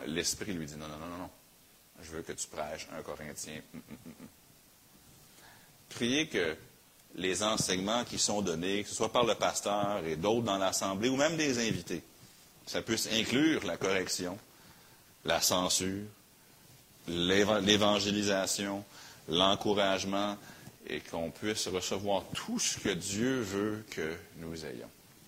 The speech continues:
Pourquoi ? Parce que si nous recevons tout ce que Dieu veut que nous ayons, qu'est-ce qui va arriver ? Jésus nous dit, « Je bâtirai mon Église. »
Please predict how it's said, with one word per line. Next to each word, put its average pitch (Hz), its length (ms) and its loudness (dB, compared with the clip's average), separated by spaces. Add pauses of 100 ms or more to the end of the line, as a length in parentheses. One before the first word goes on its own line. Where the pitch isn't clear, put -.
(540)
Pourquoi ? 175 340 2
Parce - 180 0
que 113 80 -4
si - 220 0
nous 165 120 -2
recevons 113 380 0
tout 127 140 -6
ce - 80 -4
que 117 80 -2
Dieu 107 160 0
veut 107 80 -2
que 95 100 -4
nous 87 140 -6
ayons, 101 180 -4
qu'est-ce 143 200 -6
qui 120 80 -6
va 98 120 0
arriver ? 82 340 -4
Jésus 87 280 -6
nous 92 120 -8
dit, « 107 200 -10 (100)
Je 82 160 -8 (640)
bâtirai 80 760 -4 (720)
mon 73 220 -8
Église. » 76 440 -10